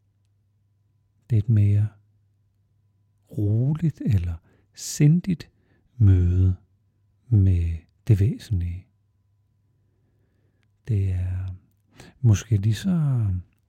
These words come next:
energimættet og lækkert og sprødt og livfuldt i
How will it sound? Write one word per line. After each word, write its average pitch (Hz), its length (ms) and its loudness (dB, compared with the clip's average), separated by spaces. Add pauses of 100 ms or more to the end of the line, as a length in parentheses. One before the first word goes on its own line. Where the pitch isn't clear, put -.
(640)
energimættet 117 2000 2 (540)
og 107 100 -8
lækkert 113 800 -4 (800)
og 104 240 -2
sprødt - 920 -10 (680)
og 101 420 2
livfuldt 127 840 -2 (1500)
i 107 220 2